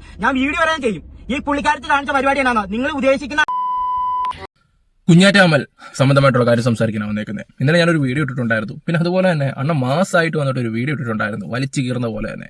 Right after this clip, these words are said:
Speaker 2: ക്ലാസ് ആയിട്ട് തന്നെ അങ്ങ് ഡിലീറ്റ് ചെയ്തും കളഞ്ഞിട്ടുണ്ടായിരുന്നു. ഓക്കെ, ആ ഒരു വീഡിയോ നമുക്ക് കിട്ടിയിട്ടുണ്ട്. നമുക്ക് അതിനെക്കുറിച്ച് just ഒന്ന് സംസാരിച്ച് പോകാമെന്ന് കരുതി വന്നേ. ഇപ്പൊ എല്ലാവരും കണ്ടു കാണുമെന്ന് തോന്നുന്നു. ഞാനൊരു കാര്യം ചോദിച്ചോട്ടെ, ഒരു പണിയും കൂലിയും ഇല്ലാത്ത സമയത്താണെങ്കിൽ പോലും നിന്നെ പൊന്നുപോലെ നോക്കിയതാ ആ കൊച്ചു. അതും കൂടെ നീ ഒന്ന് ഓർക്കുന്നത് നല്ലതായിരിക്കും. അപ്പൊ പല കാര്യങ്ങളും നീ പുറത്ത് വിടുമെന്ന് പറയുന്നുണ്ട്.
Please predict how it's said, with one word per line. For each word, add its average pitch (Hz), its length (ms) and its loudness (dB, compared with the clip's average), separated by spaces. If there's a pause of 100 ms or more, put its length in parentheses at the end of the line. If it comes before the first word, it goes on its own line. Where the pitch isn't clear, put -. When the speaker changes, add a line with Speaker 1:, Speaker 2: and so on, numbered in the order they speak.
(300)
Speaker 2:
ക്ലാസ് 175 420 0
ആയിട്ട് 160 240 -2
തന്നെ 139 100 0
അങ്ങ് 120 120 -4
ഡിലീറ്റ് 123 260 -2
ചെയ്തും 117 220 -2
കളഞ്ഞിട്ടുണ്ടായിരുന്നു. 107 600 -10 (340)
ഓക്കെ, 180 120 0
ആ 165 80 2
ഒരു 170 140 4
വീഡിയോ 156 240 0
നമുക്ക് 135 160 -2
കിട്ടിയിട്ടുണ്ട്. 127 320 -2
നമുക്ക് 165 240 -2
അതിനെക്കുറിച്ച് 147 380 -2
just 131 160 -4
ഒന്ന് 143 100 0
സംസാരിച്ച് 120 400 -2
പോകാമെന്ന് 117 260 -2
കരുതി 110 160 -4
വന്നേ. 107 200 -2
ഇപ്പൊ - 260 -4
എല്ലാവരും 165 220 -2
കണ്ടു 170 160 0
കാണുമെന്ന് 175 300 -2
തോന്നുന്നു. 135 280 -4 (520)
ഞാനൊരു 202 240 4
കാര്യം 147 180 2
ചോദിച്ചോട്ടെ, 117 500 -6
ഒരു 165 140 2
പണിയും 175 300 2
കൂലിയും 190 220 0
ഇല്ലാത്ത 165 200 0
സമയത്താണെങ്കിൽ 139 580 0
പോലും 120 240 -2
നിന്നെ 120 160 -2
പൊന്നുപോലെ 135 400 -2
നോക്കിയതാ 123 400 -4 (300)
ആ 120 60 -4
കൊച്ചു. 110 300 -6
അതും 123 140 -2
കൂടെ 156 120 0
നീ 139 80 -2
ഒന്ന് 139 140 -2
ഓർക്കുന്നത് 127 320 -2
നല്ലതായിരിക്കും. - 380 -8 (220)
അപ്പൊ - 120 -6
പല 139 240 4
കാര്യങ്ങളും 165 300 2
നീ 160 60 0
പുറത്ത് 151 260 -2
വിടുമെന്ന് 156 240 0
പറയുന്നുണ്ട്. 120 420 -2